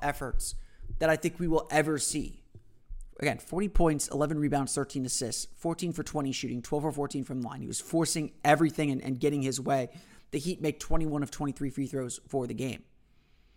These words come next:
The Heat shot forty-one for eighty from the floor, so there is some trouble now with the Lakers defensively. I think, uh, I think there is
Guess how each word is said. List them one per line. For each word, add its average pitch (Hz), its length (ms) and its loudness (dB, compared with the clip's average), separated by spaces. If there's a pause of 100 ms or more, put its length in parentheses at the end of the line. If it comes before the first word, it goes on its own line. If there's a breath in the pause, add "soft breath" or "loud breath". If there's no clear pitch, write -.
(1600)
The 127 100 -4
Heat 208 160 12
shot 202 260 8
forty-one 190 400 6
for 165 140 2
eighty 160 240 4
from 147 160 -4
the 139 80 -2
floor, 170 420 4
so 143 280 -2 (440 soft breath)
there 170 140 6
is 196 220 6
some 185 160 0
trouble 185 380 4
now 165 220 4
with 160 160 2
the 160 80 0
Lakers 156 400 2
defensively. 160 640 0
I 156 80 6
think, 165 320 -2
uh, - 140 -2 (200)
I 135 100 -4
think - 200 -6
there 151 160 2
is 151 420 2